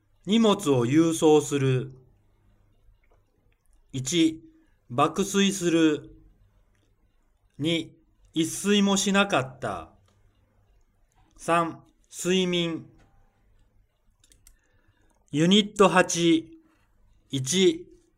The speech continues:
一票。二、票を得る。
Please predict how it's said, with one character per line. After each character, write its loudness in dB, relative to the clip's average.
一 0
票。 2
二、 -2
票 4
を 6
得 4
る。 -2